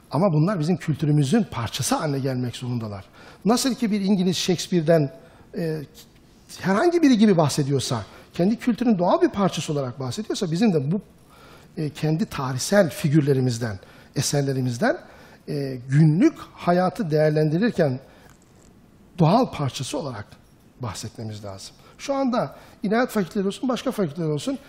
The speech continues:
İslam düşüncesi, İslam bilimi, İslam medeniyeti, İslam hukuku hepsi bir uzmanlık konusu büyük oranda. Genel kültürel kodumuzun bir parçası değil, organiklik olmayan bir yerde, yani şöyle size ben bir kol takabilirim, işiniz de görebilir.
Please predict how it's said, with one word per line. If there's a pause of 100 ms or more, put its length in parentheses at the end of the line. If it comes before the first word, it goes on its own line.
(140)
İslam
düşüncesi,
İslam
bilimi,
İslam
medeniyeti,
İslam
hukuku
hepsi
bir
uzmanlık
konusu
büyük
oranda. (1080)
Genel
kültürel
kodumuzun
bir
parçası
değil, (480)
organiklik (240)
olmayan
bir
yerde,
yani
şöyle
size
ben (320)
bir
kol
takabilirim, (920)
işiniz
de
görebilir.